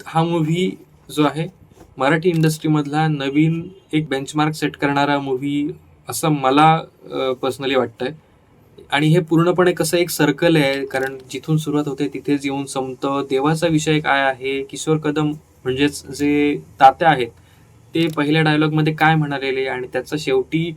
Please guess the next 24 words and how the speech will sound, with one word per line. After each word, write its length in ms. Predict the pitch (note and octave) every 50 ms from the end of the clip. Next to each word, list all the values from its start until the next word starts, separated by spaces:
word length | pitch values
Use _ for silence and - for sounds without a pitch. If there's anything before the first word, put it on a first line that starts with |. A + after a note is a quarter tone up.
| - - - - - _ -
अ, 280 | C#3+ C#3+ C#3+ C#3 C#3 C3+ - - -
काय, 360 | D3 C#3 C#3+ D3 D#3+ E3 D#3 - - - - - -
अ, 80 | - C3 B2+ B2 B2 B2 B2
त्याच्यात 260 | C3+ - D3+ C3+ C3+
रूपांतरण 600 | C3+ C3 - D3 C#3 C#3 C#3 C#3 C#3 C3+ C#3 C3+
होतं, 340 | C3 C3 B2+ - B2+ B2 B2 -
हे 80 | G#3+ G#3+
सगळ्या 520 | - - F3 E3 F3+ F#3+ G3 G3+ G3+ G3+ G3+ - - - - - - - - - - - -
ज्या 100 | E3+ D#3+
गोष्टी 280 | D#3 D3+ - - E3+
आहेत 160 | D3+ B2 - - - - - _ - - - -
त्या 500 | D3 D3 D3 D3 D3+ D3+ D#3 D#3 D#3 D3+ C#3+ C#3
जुळून 260 | C#3+ D3 D#3 D#3+ D#3+
येतात 260 | D#3 D3+ D3+ D#3 D#3+ D#3 - -
आणि 600 | - B2+ A#2+ B2 B2+ B2+ B2+ C3 C3 C3 C3 C3 B2+
मला 200 | B2+ C3 C3 C3+
वाटतं 260 | C3+ B2+ - - C3+ - -
की 80 | C#3+
त्या 560 | C#3 - _ - _ C#3+ C#3+ C#3+ D3 D3+ D3+ D#3 D#3 - - - - - -
गोष्टी 360 | - C3 B2+ - - - C#3+
उलगडायला, 640 | C#3 D3+ C#3+ C#3 C3 C3+ C#3+ C#3 C#3 C3+ C3+ C#3 C#3 C#3
त्या 100 | - C3
गोष्टी 300 | B2+ B2+ B2 - - B2+
पाहायला 420 | A#2 - A#2+ B2+ B2+ B2+ C3 C#3